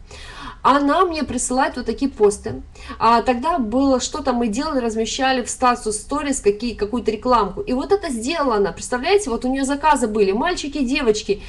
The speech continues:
«Я получила пятнадцатый каталог, жду за покупками очень много скидок и новинок. Многие уже оформили заказ, и ты торопись».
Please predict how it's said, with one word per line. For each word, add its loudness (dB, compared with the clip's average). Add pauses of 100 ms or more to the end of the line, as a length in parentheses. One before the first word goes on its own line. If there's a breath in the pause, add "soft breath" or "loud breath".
(140)
«Я 2
получила -4
пятнадцатый -4
каталог, 0
жду 0
за -4
покупками 0
очень -4
много -2
скидок -4
и 0
новинок. 0
Многие 0
уже 2
оформили 0
заказ, 2
и -2
ты -6
торопись». -2